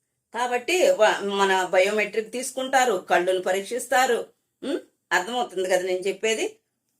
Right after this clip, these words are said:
మన మొహాన్ని కూడా చక్కగా ఇట్లాగా తీసి చూస్తారనమాట. అందుకని ప్రతి ఒక్కళ్ళు, కుటుంబంలో ఉండే ప్రతి ఒక్కళ్ళు ఈ సర్వేలో పాల్గొనండి, ఈకేవైసీ చేస్తారు కంపల్సరీగా. కాబట్టి సభ్యులందరూ ఉండడం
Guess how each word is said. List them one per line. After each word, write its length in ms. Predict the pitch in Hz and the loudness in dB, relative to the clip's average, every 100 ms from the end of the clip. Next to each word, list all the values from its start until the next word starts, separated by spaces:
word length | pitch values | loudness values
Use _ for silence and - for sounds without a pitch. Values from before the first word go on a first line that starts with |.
| _ | _
మన 200 | 196 208 190 - | -6 -2 -2 -2
మొహాన్ని 420 | 196 226 262 294 254 | -4 -4 -2 -2 0
కూడా 220 | 233 277 - _ _ _ _ _ | 2 0 -2 _ _ _ _ _
చక్కగా 400 | 214 202 220 240 | -6 -6 0 4
ఇట్లాగా 460 | 214 - 202 175 180 170 - | 4 2 0 2 2 -2 -8
తీసి 260 | 247 240 - - _ 220 | -6 -6 -10 -20 _ -2
చూస్తారనమాట. 760 | 214 214 165 147 143 139 127 - _ _ _ _ _ _ _ - | -2 0 0 0 -6 -8 -10 -14 _ _ _ _ _ _ _ -8
అందుకని 420 | 233 233 233 320 392 | -6 -2 -2 -2 0
ప్రతి 280 | 202 196 240 220 | -2 -2 -4 -2
ఒక్కళ్ళు, 320 | 214 226 311 466 - | 0 -2 -2 -6 -6
కుటుంబంలో 540 | 214 214 226 202 190 185 | -4 -4 -2 -2 0 0
ఉండే 260 | 180 180 180 - | 2 2 0 0
ప్రతి 200 | 180 185 | -4 -2
ఒక్కళ్ళు 380 | 180 - 220 415 269 | -2 -2 -2 -2 -2
ఈ 120 | 226 | -4
సర్వేలో 440 | 196 165 170 196 320 175 | -2 0 0 0 0 0
పాల్గొనండి, 540 | 151 160 156 175 269 277 262 | 0 -2 -4 -4 -4 -6 -4
ఈకేవైసీ 500 | 269 226 180 180 151 | -2 0 -2 -8 -4
చేస్తారు 440 | 170 151 165 151 | -4 -2 -6 -6
కంపల్సరీగా. 680 | 190 170 170 170 160 185 311 - _ _ - | -6 -6 -6 -4 -4 -4 -6 -10 _ _ 2
కాబట్టి 420 | 196 196 185 311 359 - _ - | 2 4 0 -2 -6 -8 _ -4
సభ్యులందరూ 600 | 208 208 247 226 208 208 | -2 0 0 0 0 -4
ఉండడం 340 | 190 196 190 | -2 -2 -4